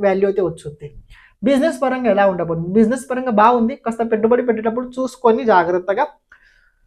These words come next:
బిజినెస్ లోపల స్పెషల్, స్పెషల్ ఏదైనా చేంజెస్ చేయాలని అనుకున్నట్లయితే ఇప్పుడు తొందరగా చేయకండి. దేవుగురు బృహస్పతి రాశి పరివర్తన చేసుకున్న తర్వాత చేంజెస్ చేయండి. ఇప్పుడు ఇలాంటి రకమైన చేంజెస్ అయితే అస్సలు చేయకండి. ఎలా నడుస్తుందో అలా,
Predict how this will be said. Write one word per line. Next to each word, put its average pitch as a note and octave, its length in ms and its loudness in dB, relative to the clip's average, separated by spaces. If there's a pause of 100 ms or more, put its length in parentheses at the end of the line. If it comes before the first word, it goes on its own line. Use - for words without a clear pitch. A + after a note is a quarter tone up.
(280)
బిజినెస్ A#3+ 460 4
లోపల D4+ 300 0
స్పెషల్, C4 580 -4
స్పెషల్ A#3 440 0
ఏదైనా C#4+ 240 -2
చేంజెస్ B3+ 360 0
చేయాలని B3 340 2
అనుకున్నట్లయితే A#3 600 0 (140)
ఇప్పుడు C4 260 -6
తొందరగా A3+ 420 2
చేయకండి. E3+ 540 0 (880)
దేవుగురు B3+ 320 4
బృహస్పతి A#3 480 0
రాశి G#3+ 260 0
పరివర్తన A3 520 2
చేసుకున్న G#3 400 -4
తర్వాత G3+ 240 0
చేంజెస్ F#3+ 360 -4
చేయండి. F#3+ 240 -4 (340)
ఇప్పుడు A3 200 -2
ఇలాంటి G#3+ 240 0
రకమైన A#3 280 -2
చేంజెస్ G3+ 340 -4
అయితే G#3 120 0
అస్సలు G3 320 0 (120)
చేయకండి. F3 440 -4
ఎలా A3+ 140 2
నడుస్తుందో B3 380 -2
అలా, G#3 220 0